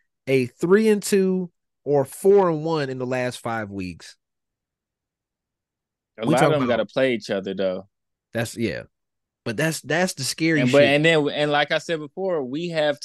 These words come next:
Speaker 1: Where does that
Speaker 2: tiebreakers over
Speaker 1: push
Speaker 2: damn
Speaker 1: us?
Speaker 2: near most of everybody
Speaker 1: I mean, I
Speaker 2: in
Speaker 1: guess
Speaker 2: the
Speaker 1: it doesn't matter
Speaker 2: A F C.
Speaker 1: 'cause we're winning the division, unless the
Speaker 2: Yeah,
Speaker 1: Broncos,
Speaker 2: we, we
Speaker 1: we have to, we have to go,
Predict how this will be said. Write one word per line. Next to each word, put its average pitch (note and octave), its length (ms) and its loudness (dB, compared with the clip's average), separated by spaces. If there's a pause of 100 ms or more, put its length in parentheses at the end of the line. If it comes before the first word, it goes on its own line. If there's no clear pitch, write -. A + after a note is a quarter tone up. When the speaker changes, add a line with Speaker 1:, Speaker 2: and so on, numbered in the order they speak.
(120)
Speaker 1:
Where F#3 180 0
does C3+ 140 0
that - 80 -6
Speaker 2:
tiebreakers - 160 -4
over C3 180 2
Speaker 1:
push A#2 120 -2
Speaker 2:
damn D3 260 0
Speaker 1:
us? D3 40 -4
Speaker 2:
near C#3 160 0
most C3+ 360 0
of A#2 100 -2 (120)
everybody C3+ 420 0
Speaker 1:
I - 40 4
mean, A3+ 100 6
I G#3 60 6
Speaker 2:
in G3+ 60 2
Speaker 1:
guess B3 140 6
Speaker 2:
the A#3 60 2
Speaker 1:
it G3 60 2
doesn't F#3 200 2
matter G3 220 2
Speaker 2:
A - 20 0
F - 20 -8
C. - 20 -8
Speaker 1:
'cause F3 160 0
we're E3 180 0
winning E3 320 -4
the C#3+ 100 -4
division, G#2+ 600 -4
unless A#2+ 500 2
the B2 120 -2
Speaker 2:
Yeah, G#2+ 60 -6
Speaker 1:
Broncos, C3+ 520 4
Speaker 2:
we, C3+ 140 2
we A#2+ 180 -4
Speaker 1:
we B3 160 4
have G3 240 0
to, B2+ 340 -2
we F3 200 -4
have G#3 240 -2
to E3 100 -2
go, C3+ 500 0